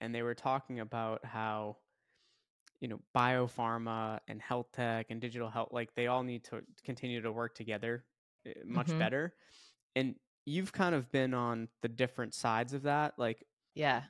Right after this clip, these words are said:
Speaker 1: Do you have any thoughts on, you know, maybe how they can work better together, or why in some cases all part-, like, tha-, that's part of the reason we made it Slice of Healthcare, and we kinda put all the biopharma and everything underneath one vertical, is we're like,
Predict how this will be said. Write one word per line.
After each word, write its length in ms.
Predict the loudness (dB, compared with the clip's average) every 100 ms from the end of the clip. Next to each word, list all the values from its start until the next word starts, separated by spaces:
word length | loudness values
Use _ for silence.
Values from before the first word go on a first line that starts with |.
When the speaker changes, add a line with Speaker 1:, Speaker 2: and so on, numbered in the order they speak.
| _ -10
Speaker 1:
Do 100 | 2
you 80 | 6
have 120 | 6
any 140 | 6 2
thoughts 440 | 4 4 4 2
on, 240 | 0 0
you 140 | -4 -4
know, 80 | -4
maybe 300 | -2 -2 -4
how 380 | 0 2 2
they 160 | 2 0
can 160 | -2 -2
work 240 | -2 0
better 200 | 2 2
together, 560 | 0 -2 0 2 2 2
or 440 | 0 -2 0 -2 -6 -20 -20 -8
why 600 | 2 4 6 4 2 -2 -4
in 160 | -6
some 240 | -4 -4 -2
cases 800 | -2 -2 -2 -4 -4 -4 -10 -14 _ _ _ 0
all 200 | 4 4
part-, 320 | 2 0 0 0
like, 200 | -2 -2 -6
tha-, 80 | 6
that's 180 | 6 6
part 220 | 6 6
of 40 | 8
the 80 |
reason 280 | 6 6 2
we 140 | 0 2
made 200 | 2 0
it 120 | 0
Slice 240 | 0 0
of 80 | 0
Healthcare, 280 | -4 -2 -2
and 100 | -2
we 80 | -4
kinda 180 | -4
put 220 | -2 0 4
all 160 | 4 2
the 100 | 2
biopharma 800 | 6 6 4 0 0 0 0
and 120 | 0 0
everything 400 | 0 0 -2 -2
underneath 500 | -4 -2 -4 -6 -12
one 220 | -6 -4 2
vertical, 360 | 4 4 0
is 60 | 0
we're 80 | 2
like, 200 | 2